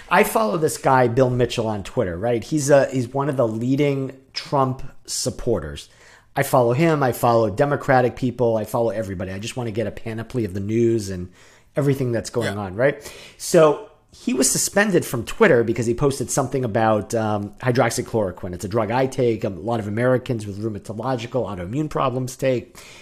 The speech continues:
Speaker 1: And he posted something pro-hydroxychloroquine, right? So he was suspended. And while he was suspended, he was using another,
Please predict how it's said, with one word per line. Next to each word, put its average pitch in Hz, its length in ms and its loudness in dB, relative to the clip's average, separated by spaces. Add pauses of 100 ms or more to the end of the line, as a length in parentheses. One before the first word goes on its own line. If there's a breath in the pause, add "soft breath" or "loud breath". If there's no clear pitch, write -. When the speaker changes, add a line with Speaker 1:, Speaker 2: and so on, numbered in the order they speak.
Speaker 1:
And 156 160 0
he 160 80 2
posted 185 380 2
something 139 420 0
pro-hydroxychloroquine, 107 1600 0
right? 117 300 -6 (260 loud breath)
So - 220 2
he 202 180 -2
was 240 200 0
suspended. 107 720 -2
And 131 180 -4
while 135 120 4
he 160 80 6
was 139 140 -2
suspended, 151 540 0
he 127 40 2
was 113 160 0
using 117 300 0
another, 117 560 2